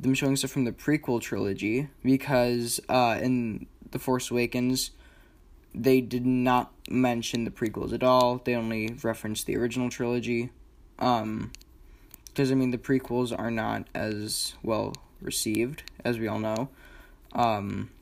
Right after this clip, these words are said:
I love the prequels. Uh, my favorite one is, is Revenge of the Sith, and I'm very excited to see the Kenobi series in the next year or two. Um,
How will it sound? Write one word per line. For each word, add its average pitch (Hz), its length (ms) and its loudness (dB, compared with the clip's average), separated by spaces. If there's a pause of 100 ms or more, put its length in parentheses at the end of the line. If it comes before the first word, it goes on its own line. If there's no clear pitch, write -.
(120)
I 120 120 6
love 104 180 0
the 101 80 -12
prequels. 117 540 -4 (240)
Uh, 120 100 2
my 120 160 -2
favorite 120 240 0
one 117 160 0
is, 117 200 -4 (120)
is 123 160 0
Revenge 120 240 0
of 110 60 -2
the 113 60 0
Sith, 131 300 0
and 131 120 2
I'm 117 120 0
very 113 220 2
excited 113 380 -2
to 113 80 -8
see 120 240 0
the 104 140 -2
Kenobi 113 380 -4
series 110 460 -2 (340)
in 120 160 -2
the 120 80 0
next 110 280 -4
year 123 160 2
or 107 40 0
two. - 300 -8 (1600)
Um, 113 640 2